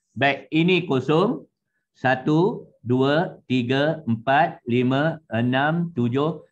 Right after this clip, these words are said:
lapan. Saya pakai pen lah, pelajar, supaya awak nampak lah. Supaya kita nampak graf ini cantik. Pakai tu tak nampak sangat. Dua, tiga, empat, lima, enam, tujuh, lapan,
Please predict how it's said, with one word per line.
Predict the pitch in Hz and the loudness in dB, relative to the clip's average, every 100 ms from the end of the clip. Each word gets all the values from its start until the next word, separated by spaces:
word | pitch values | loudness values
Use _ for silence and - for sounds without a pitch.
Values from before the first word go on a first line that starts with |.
| _ | _
lapan. | 120 - 139 139 _ | -4 -2 -2 -4 _
Saya | 165 185 | -2 0
pakai | 185 180 | 0 0
pen | 170 196 | 2 2
lah, | 160 | 2
pelajar, | 147 143 160 | 2 0 0
supaya | 151 156 | 2 2
awak | 147 | 0
nampak | 151 160 127 | 0 0 0
lah. | 165 170 _ _ _ | 0 -4 _ _ _
Supaya | - 151 156 | -2 0 0
kita | 156 147 | -2 -2
nampak | 151 151 151 | -2 -4 -4
graf | 135 143 139 | -2 -2 -2
ini | |
cantik. | 131 123 120 - | -2 -2 -4 -4
Pakai | 123 143 | -4 -4
tu | 143 | -2
tak | 123 | -4
nampak | 120 | -2
sangat. | 131 110 | -4 -2
Dua, | 110 120 139 208 - _ _ _ _ _ _ _ _ _ | 0 0 0 -2 -4 _ _ _ _ _ _ _ _ _
tiga, | 120 110 127 139 185 196 - _ _ - | -2 0 0 0 -2 -4 -14 _ _ -6
empat, | 113 113 127 151 - - _ _ _ - | -4 0 0 2 0 -8 _ _ _ -6
lima, | 110 120 123 147 208 214 _ _ _ _ - | -2 0 0 -2 -4 -8 _ _ _ _ -4
enam, | 131 127 120 117 113 117 _ _ _ | -2 0 0 0 -4 -8 _ _ _
tujuh, | 113 117 110 110 107 107 - _ _ _ _ | -2 0 0 -2 -4 -8 -20 _ _ _ _
lapan, | 104 110 107 104 101 | -4 -4 -2 0 -2